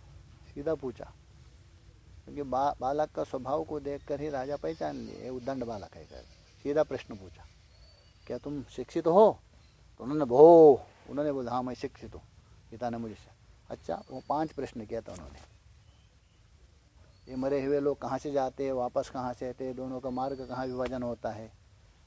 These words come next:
और पांचवा प्रश्न किया था, "पंचमा आहुति के द्वारा दिया हुआ जल,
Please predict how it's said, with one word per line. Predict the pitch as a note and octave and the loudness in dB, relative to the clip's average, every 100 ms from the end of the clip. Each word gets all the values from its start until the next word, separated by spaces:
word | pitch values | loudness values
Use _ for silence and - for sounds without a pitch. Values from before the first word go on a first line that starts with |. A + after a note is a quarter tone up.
| - | -18
और | A#2 | -10
पांचवा | A#2+ C3+ D3 D3+ | -6 -6 -2 -2
प्रश्न | D3 B2+ C#3+ C3 | -2 -10 -12 -8
किया | C3 A#2+ | -6 -4
था, | C3+ D3+ - - - - - | -4 -4 -8 -20 -20 -20 -12
"पंचमा | - C#3+ C#3 D3+ D3+ D#3+ E3 | -10 -8 -2 -2 0 0 0
आहुति | - B2 C3+ C3+ C#3+ D3+ | -2 -4 -4 -4 -6 -8
के | D#3 D#3 | -6 -4
द्वारा | C#3 C#3 C3 C#3+ D3+ | -2 -2 0 0 0
दिया | C3+ B2+ C3+ | -2 -2 0
हुआ | B2+ C3 C#3 | 0 0 0
जल, | C3 A2+ D3 | 0 4 4